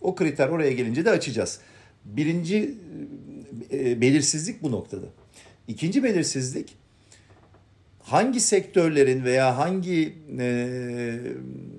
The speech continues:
işte işletmelerin, hangi kuruluşların, e, kapalı, hangi kuruluşların açık olacağını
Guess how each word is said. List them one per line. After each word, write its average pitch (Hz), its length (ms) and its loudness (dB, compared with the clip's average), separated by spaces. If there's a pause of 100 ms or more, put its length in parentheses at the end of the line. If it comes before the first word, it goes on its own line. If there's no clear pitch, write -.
(220)
işte 113 380 -4
işletmelerin, 131 800 2 (460)
hangi 160 320 -2
kuruluşların, 127 680 0 (680)
e, 110 200 2
kapalı, 135 560 2 (140)
hangi 220 320 0
kuruluşların 160 440 -2
açık 139 280 -4
olacağını 143 680 2